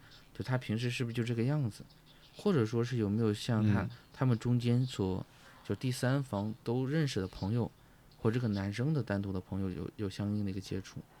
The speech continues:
Speaker 1: 因为有一个感觉好像他们
Speaker 2: 嗯。
Speaker 1: 除了微信跟电话以外，好像没有其他的这种联系，联络的方式，
Speaker 2: 嗯。
Speaker 1: 这种途道，呃，
Speaker 2: 嗯。
Speaker 1: 呃，这种，这种途径。
Speaker 2: 嗯。
Speaker 1: 嗯，嗯。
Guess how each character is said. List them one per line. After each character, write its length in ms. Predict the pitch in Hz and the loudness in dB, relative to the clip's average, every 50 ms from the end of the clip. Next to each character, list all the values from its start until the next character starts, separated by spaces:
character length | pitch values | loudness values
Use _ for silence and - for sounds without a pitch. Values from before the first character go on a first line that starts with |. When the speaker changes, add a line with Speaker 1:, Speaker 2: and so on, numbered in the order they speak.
| - - - - - - - - - | -20 -20 -20 -20 -20 -20 -20 -8 -4
Speaker 1:
因 80 | 135 147 | -2 0
为 20 | |
有 160 | 151 131 117 | 2 2 2
一 40 | 127 | 0
个 80 | 135 143 | 0 -2
感 200 | - 120 101 98 | -4 -4 -2 -2
觉 80 | 104 117 | -2 -2
好 80 | 110 | -2
像 120 | 95 95 101 | -2 0 2
他 160 | 107 107 110 | 4 6 6
们 180 | 123 123 113 107 | 6 4 2 0
Speaker 2:
嗯。 60 | 107 - - - - - - - | -4 -6 -14 -20 -20 -20 -18 -14
Speaker 1:
除 220 | - - 107 113 | -6 -2 0 2
了 120 | 123 127 | 2 2
微 200 | 123 120 120 123 127 | 2 4 2 2 2
信 200 | 127 - 107 104 | 0 -2 -4 -4
跟 120 | 107 110 107 | -4 -6 -2
电 180 | - 113 110 | -2 -2 -2
话 180 | 110 - 110 95 | -2 -2 -4 -4
以 60 | 92 | -4
外， 100 | 95 95 | -4 -6
好 140 | 98 104 98 | -6 -6 -6
像 100 | 92 95 | -6 -4
没 140 | 98 98 117 | -4 -4 -4
有 100 | 117 101 | -4 -4
其 200 | 95 - - - | -6 -8 -8 -8
他 160 | 101 101 110 | -6 -4 -4
的 120 | 120 117 101 | -4 -4 -4
这 100 | 104 98 | -4 -4
种 120 | 95 92 | -4 -4
联 120 | 98 101 101 | -6 -8 -10
系， 180 | - - - - - - - - - - - - | -12 -14 -16 -16 -16 -20 -20 -20 -20 -20 -8 -4
联 140 | 98 98 101 | -2 -2 0
络 100 | 101 101 | 0 -2
的 100 | 101 98 | -2 -4
方 240 | - - 95 95 | -4 -6 -6 -6
式， 180 | 101 - - - - - - - - - - - - - | -6 -8 -10 -12 -12 -12 -10 -10 -10 -12 -14 -14 -2 4
Speaker 2:
嗯。 200 | 104 104 101 92 | 6 6 8 6
Speaker 1:
这 80 | 101 | 6
种 80 | 98 95 | 4 0
途 220 | - - - 95 | -2 -6 -10 -8
道， 220 | 95 110 107 104 107 - - - - | -6 -6 -6 -6 -8 -10 -18 -16 -10
呃， 180 | - 104 101 95 | -6 -6 -4 -2
Speaker 2:
嗯。 180 | - 101 98 92 | 0 0 0 0
Speaker 1:
呃， 160 | 98 101 95 98 98 101 - - - - - - - - - - - - - | 0 -2 -4 -4 -4 -6 -6 -4 -6 -8 -8 -10 -12 -14 -14 -16 -10 -2 0
这 100 | - 104 | 0 2
种， 140 | 101 98 95 | 2 -2 -2
这 100 | - 113 | -2 -4
种 140 | 104 98 98 - | -4 -4 -4 -6
途 180 | - - - 98 | -10 -14 -14 -12
径。 240 | 101 - 113 110 - - - - | -6 -4 -4 -4 -6 -10 -6 -2
Speaker 2:
嗯。 380 | 113 107 101 98 98 104 110 110 | 0 2 2 2 0 0 -2 -4
Speaker 1:
嗯， 100 | 113 - - | -4 -4 -4
嗯。 160 | 107 104 107 | -4 -6 -6